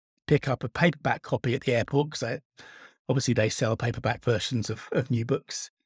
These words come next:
But when I found it at the airport, it was still, of, of course it was, it was still absolutely massive. No way I could fit it into my carry-on luggage.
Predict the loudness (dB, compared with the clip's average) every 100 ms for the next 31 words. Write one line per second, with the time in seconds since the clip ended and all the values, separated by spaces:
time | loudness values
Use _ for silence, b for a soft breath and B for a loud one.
0 | _ b b b b b _ _ 2 4
1 | 6 6 6 6 6 6 6 4 4 0
2 | 0 0 0 2 2 2 0 -6 -10 4
3 | 8 8 4 -2 -2 -4 -2 2 4 4
4 | 0 -4 -6 -4 -4 -4 -4 0 0 -2
5 | -6 -6 2 6 8 6 4 0 0 0
6 | 0 -4 -6 -6 -2 -2 0 -2 -2 -4
7 | -6 -10 -14